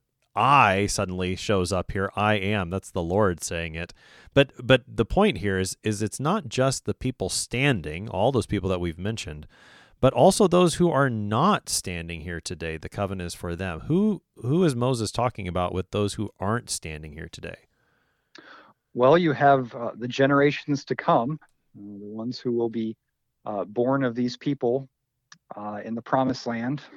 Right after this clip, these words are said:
Speaker 2: Uh, and then you'll, you know, getting into familiar names, uh,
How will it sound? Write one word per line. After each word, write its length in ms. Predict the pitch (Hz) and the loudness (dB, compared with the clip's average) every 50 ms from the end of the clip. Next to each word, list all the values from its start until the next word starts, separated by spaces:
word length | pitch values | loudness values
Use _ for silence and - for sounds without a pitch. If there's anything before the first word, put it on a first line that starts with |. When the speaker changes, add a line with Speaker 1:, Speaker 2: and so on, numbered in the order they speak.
| - - 98 | -20 -18 -14
Speaker 2:
Uh, 120 | 98 101 101 | -12 -12 -10
and 200 | 98 95 95 101 | -10 -12 -12 -12
then 120 | 104 104 | -12 -12
you'll, 200 | 107 104 98 104 _ _ _ _ _ - _ _ _ _ _ _ - | -12 -14 -14 -18 _ _ _ _ _ -20 _ _ _ _ _ _ -10
you 120 | 131 117 | -10 -8
know, 60 | 104 104 | -8 -6
getting 240 | 104 127 123 123 | -2 -2 0 0
into 160 | 120 117 - - | 0 -2 -2 -6
familiar 380 | - 135 135 135 135 131 123 | -4 -2 0 2 2 2 2
names, 440 | 123 127 131 135 139 143 135 - - 98 107 | 2 2 2 2 2 0 -2 -4 -8 -14 -14
uh, 100 | 98 95 | -14 -12